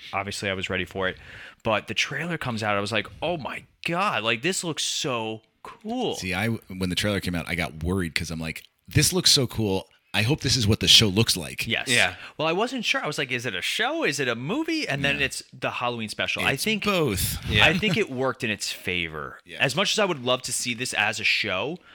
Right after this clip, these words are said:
Speaker 1: I think that doing it this way, this might even be a great way for Marvel to start introducing
Speaker 2: That's a good
Speaker 1: things.
Speaker 2: idea.
Speaker 3: Yeah.
Speaker 1: Uh, instead of,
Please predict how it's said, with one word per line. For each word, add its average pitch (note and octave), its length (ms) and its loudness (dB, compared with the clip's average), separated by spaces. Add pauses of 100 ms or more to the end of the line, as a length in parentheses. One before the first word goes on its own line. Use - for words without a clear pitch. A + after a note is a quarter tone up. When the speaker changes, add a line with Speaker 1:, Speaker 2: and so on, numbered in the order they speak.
(140)
Speaker 1:
I G#2 120 0
think C3 240 -2
that G2+ 240 -4
doing C3+ 280 -2
it C#3+ 160 -4
this B2 200 -2
way, C#3+ 100 0
this E3+ 220 -2
might A3 220 -2
even C3 240 -6
be A2+ 160 0
a G#2 60 2
great G2+ 380 -2
way G#2 180 0
for - 160 -10
Marvel G2 340 -2
to F#2 120 -10
start G2 300 -4
introducing F2+ 540 -4
Speaker 2:
That's D#2+ 100 -10
a E2 40 -2
good D#2 80 -2
Speaker 1:
things. C#2+ 180 -4
Speaker 2:
idea. E2 200 -4
Speaker 3:
Yeah. F2+ 240 -2
Speaker 1:
Uh, G2+ 60 -4
instead G#2+ 400 -2
of, G#2 260 -4